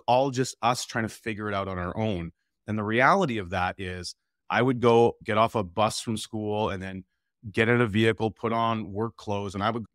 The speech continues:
go into town and I would paint, I would do drywall repairs, move appliances. Uh, there was a dog named Goliath that one of the tenants had. If you're picturing the biggest dog known to man, that is what, exactly what it was.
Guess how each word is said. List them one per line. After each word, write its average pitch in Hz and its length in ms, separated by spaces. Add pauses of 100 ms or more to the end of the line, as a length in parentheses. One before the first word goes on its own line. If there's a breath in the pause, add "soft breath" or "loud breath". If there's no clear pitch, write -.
go 104 140
into 117 120
town 104 360
and 95 100
I 92 80
would 92 220
paint, 131 400
I 87 80
would 85 180
do 98 140
drywall 113 440
repairs, 107 540
move 107 340
appliances. 110 1000 (460)
Uh, - 40
there 113 120
was 117 140
a 117 40
dog 110 380
named 104 300 (120)
Goliath 98 840
that 107 160
one 110 180
of 113 60
the 120 60
tenants 113 360
had. 113 380 (540)
If - 140
you're 101 80
picturing 131 520
the 120 80
biggest 120 360
dog 113 180
known 110 200
to 110 60
man, 107 260
that 90 160
is 87 160
what, 85 200
exactly 98 480
what 113 140
it 120 100
was. 113 500